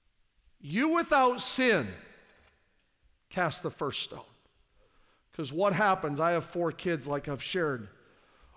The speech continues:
What happens when I am saying, "Hey guys, make sure you're in by this time, make sure you're around the right people, make, make sure right relationships, wrong relationship, make sure you're not looking at that, make sure you don't go there, make sure,"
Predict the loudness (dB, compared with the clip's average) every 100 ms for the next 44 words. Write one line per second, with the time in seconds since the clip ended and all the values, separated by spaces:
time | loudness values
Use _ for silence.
0 | -6 2 4 4 4 4 4 4 2 2
1 | 0 2 6 6 4 2 2 4 4 2
2 | -4 -2 2 4 6 6 6 4 2 0
3 | 2 2 4 4 6 6 6 2 2 4
4 | 6 4 4 2 2 4 4 6 6 6
5 | 6 6 4 2 0 2 6 6 4 0
6 | 0 2 2 2 2 4 4 6 4 4
7 | 4 4 2 -2 2 4 4 2 4 4
8 | 4 4 4 4 2 0 2 0 -2 0
9 | 2 4 4 6 6 6 4 6 4 6
10 | 4 4 4 2 2 2 4 6 4 6
11 | 6 6 6 6 8 6 4 2 4 6
12 | 8 6